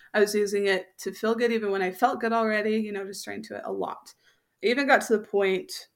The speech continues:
where I couldn't fall asleep without masturbating. So I was like, "Dang, this is, this is more than, like, even if I want to stop, I don't think I could."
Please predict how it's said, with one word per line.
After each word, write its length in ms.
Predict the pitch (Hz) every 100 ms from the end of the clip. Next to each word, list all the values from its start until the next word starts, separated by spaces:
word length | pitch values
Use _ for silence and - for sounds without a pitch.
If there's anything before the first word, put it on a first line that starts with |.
| _
where 540 | 220 208 202 196 196 - _ _ _ _ _
I 80 | 208
couldn't 280 | 220 220 -
fall 140 | 190
asleep 340 | 185 - 190 -
without 260 | 190 -
masturbating. 680 | - - 220 - - 220 - _
So 480 | - - 185 - 185 -
I 20 |
was 120 | 214
like, 160 | - -
"Dang, 220 | 165 135
this 200 | 110 -
is, 300 | 107 95 - - _ _ _ _ _
this 220 | 226 226
is 760 | 226 220 220 220 - - - - _ _ _ _ -
more 460 | 214 208 214 226
than, 540 | 214 202 196 190 190 185 - _ _ _ _ _
like, 200 | 233 208
even 260 | - 233 240
if 140 | 226
I 80 | 190
want 220 | 180 175
to 80 | 208
stop, 260 | 202 180 180
I 80 | 175
don't 160 | -
think 200 | - -
I 80 | -
could." 360 | - - -